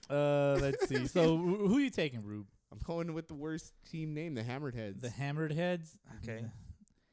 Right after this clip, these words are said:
Speaker 3: Who you got, Ru-, uh, Boski?
Speaker 1: I'm taking the Reds, bro.
Speaker 3: I thought somebody had to
Speaker 1: Yeah,
Speaker 3: take
Speaker 1: I'm
Speaker 3: the
Speaker 1: taking the
Speaker 3: California
Speaker 1: Reds, man.
Speaker 3: Reds.
Speaker 1: That's my, those are my homies,
Speaker 3: Somebody
Speaker 1: man.
Speaker 3: has to
Speaker 1: Those are,
Speaker 3: take the
Speaker 1: those are the homies.
Speaker 3: California Reds.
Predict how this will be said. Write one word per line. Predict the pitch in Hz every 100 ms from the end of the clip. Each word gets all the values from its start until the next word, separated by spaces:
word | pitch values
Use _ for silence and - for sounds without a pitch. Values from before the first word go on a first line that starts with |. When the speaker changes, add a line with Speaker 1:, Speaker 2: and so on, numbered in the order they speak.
| _ -
Speaker 3:
Who |
you | 127 127
got, | 120
Ru-, | 113 117
uh, | 107 104
Boski? | 110 - 110 107 240
Speaker 1:
I'm | 370 415
taking | 453 240
the | 135
Reds, | 120 175 131
bro. | 107 139 156 165 -
Speaker 3:
I | 147
thought | 156 185 160
somebody | 160 147
had | 120 127 120
to |
Speaker 1:
Yeah, | 277
Speaker 3:
take | -
Speaker 1:
I'm | -
Speaker 3:
the |
Speaker 1:
taking | 427 320 208
the |
Speaker 3:
California | 131 175 147
Speaker 1:
Reds, | 107
man. | 165
Speaker 3:
Reds. | 214 208
Speaker 1:
That's | 320
my, | 339 170 160
those | 311
are | 330
my | 185
homies, | 208 196
Speaker 3:
Somebody | 156 175 170 170
Speaker 1:
man. | -
Speaker 3:
has | 127 120 113
to | -
Speaker 1:
Those | - 156
are, |
Speaker 3:
take | 107
the | 156
Speaker 1:
those | 196
are | -
the |
homies. | 214
Speaker 3:
California | 202 190 101 98
Reds. | 95 78 71 -